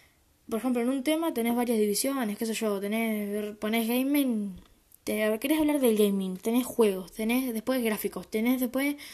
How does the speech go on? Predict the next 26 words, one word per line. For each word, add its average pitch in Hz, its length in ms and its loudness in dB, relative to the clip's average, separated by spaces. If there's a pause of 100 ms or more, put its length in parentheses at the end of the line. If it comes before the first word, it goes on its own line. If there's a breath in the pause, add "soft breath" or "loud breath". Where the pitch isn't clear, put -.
(160 loud breath)
procesadores, 196 600 -4
después 262 260 -4
tarjetas 240 360 -4
madre, 196 400 -4
después 226 320 -4
ram. 202 360 -4 (460 loud breath)
Todas 311 200 6
esas 262 120 0
cosas 294 340 0 (360 loud breath)
suman 269 400 2
un 254 100 2
montón 262 640 2
y, 202 380 0
bueno, 240 220 0 (160)
está 240 300 -4
copado, 226 800 6
de 208 80 0
cierta 214 260 -2
forma, 240 320 -2
vos 240 160 -2
probar 262 400 0
simplemente, 302 840 0 (760 loud breath)
eh, 190 240 -4
qué 240 80 -4
sé 262 80 -4
yo, 240 240 -4